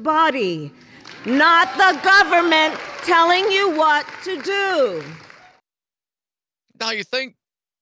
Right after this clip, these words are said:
Speaker 2: Republicans would really be attracted to that kind of language? They're all about the freedom. They're all about keeping the government,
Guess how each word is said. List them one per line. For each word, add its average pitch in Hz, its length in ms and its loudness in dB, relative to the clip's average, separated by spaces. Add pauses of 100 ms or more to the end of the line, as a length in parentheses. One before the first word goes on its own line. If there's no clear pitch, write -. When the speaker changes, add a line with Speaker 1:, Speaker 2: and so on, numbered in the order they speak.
(120)
Speaker 2:
Republicans 98 720 -12
would 87 200 -16
really 123 400 -12 (960)
be 120 80 -10
attracted 123 600 -10
to - 100 -20
that 69 180 -16
kind 71 200 -14
of 67 160 -20
language? - 560 -20 (540)
They're 175 120 -4
all 269 140 -8
about - 220 -14
the - 80 -20
freedom. - 380 -18
They're 143 180 -4
all 233 120 -8
about 107 320 -12
keeping 87 260 -16
the 87 60 -16
government, 80 460 -12